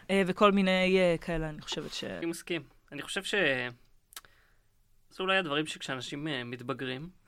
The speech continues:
Speaker 1: מהמם.
Speaker 2: <laughs> אני חושב שבמהלך החיים שלך, היחס לילדות משתנה עם הזמן.
Speaker 1: מה זאת אומרת?
Speaker 2: שכזה, לא יודע, אני לפחות, התחושה שלי, כשאני הייתי ילד קטן, אז כזה, כל הזמן רציתי להיות גדול כבר.
Speaker 1: מהמם.
Speaker 2: לא היה לי כוח לשטויות האלה. כאילו, אני,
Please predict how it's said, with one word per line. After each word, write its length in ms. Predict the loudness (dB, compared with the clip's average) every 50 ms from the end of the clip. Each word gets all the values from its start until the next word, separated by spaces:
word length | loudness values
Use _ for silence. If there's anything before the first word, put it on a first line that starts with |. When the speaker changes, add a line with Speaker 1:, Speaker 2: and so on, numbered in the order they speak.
| -20 -20 -20 -20 -20 -18 -16 -16 -16 -16 -18 -18 -14 -8 -4
Speaker 1:
מהמם. 260 | -4 -4 -2 -4 -4 -6 -8 -10
Speaker 2:
<laughs> 180 | -12 -12 -6 -2
אני 60 | -2
חושב 140 | -2 -2 -2
שבמהלך 640 | 0 0 2 2 2 2 4 6 6 6 6 4 2
החיים 280 | 0 0 0 -2 -2
שלך, 260 | -4 -6 -6 -4 -4 -4 -4 -4 -8 -14 -18 -18 -18 -20 -20 -20 -20 -20 -20 -20 -20 -20 -20 _ _ _ -10
היחס 320 | -8 -8 -6 -6 -6 -6
לילדות 380 | -4 -4 -4 -4 -6 -6 -6 -6
משתנה 380 | -6 -6 -4 -4 -6 -4 -4
עם 140 | -6 -6 -8
הזמן. 320 | -8 -8 -8 -8 -8 -10 -12 -16 -20 _ -20 -20 -20 _ _ _ _ _ _ _ -12 -8
Speaker 1:
מה 60 | -8
זאת 140 | -8 -6 -6
אומרת? 300 | -8 -8 -8 -10 -12 -16 -20 _ _ _
Speaker 2:
שכזה, 560 | -10 -8 -8 -8 -10 -14 -14 -16 -16 -16 -14 -14 -14 -14 -14 -14 -8
לא 100 | -2 0
יודע, 160 | 2 4 4 4
אני 160 | 4 2 0
לפחות, 400 | 0 0 -2 0 0 0 0 0
התחושה 340 | -4 -6 -6 -6 -4 -4 -2
שלי, 180 | 0 -2 0
כשאני 200 | 2 2 2 4
הייתי 160 | 2 2 2
ילד 200 | 2 0 0 0
קטן, 360 | -4 -8 -4 -2 0 0 -2 -4
אז 100 | -8 -10
כזה, 320 | -10 -12 -10 -10 -10 -12 -14 -16 _ _ -14
כל 100 | -10 -8
הזמן 140 | -6 -6 -8
רציתי 220 | -8 -10 -16 -16
להיות 160 | -16 -16 -16 -16
גדול 220 | -16 -16 -16 -18 -20
כבר. 120 | -20 -20 -20 _ _ _ -6
Speaker 1:
מהמם. 220 | -2 0 0 4 4
Speaker 2:
לא 60 | 4
היה 40 | 4
לי 80 | 4
כוח 200 | 2 -4 -6 -8
לשטויות 320 | -10 -18 -18 -18 -20 -20 -20
האלה. 120 | -20 -20 -20 _ _ _
כאילו, 160 | -6 -4 -4
אני, 280 | -2 2 2 2 2 0